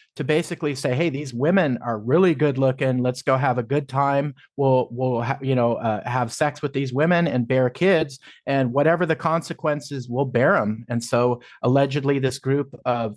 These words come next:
angels, uh, had sexual unions with the human women, and, um, they bore giants, the Nephilim.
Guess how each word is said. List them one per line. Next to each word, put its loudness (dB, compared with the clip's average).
angels, 0
uh, 0
had -2
sexual 0
unions 2
with -2
the 0
human 0
women, 2
and, 2
um, -2
they 2
bore 0
giants, -2
the 0
Nephilim. 0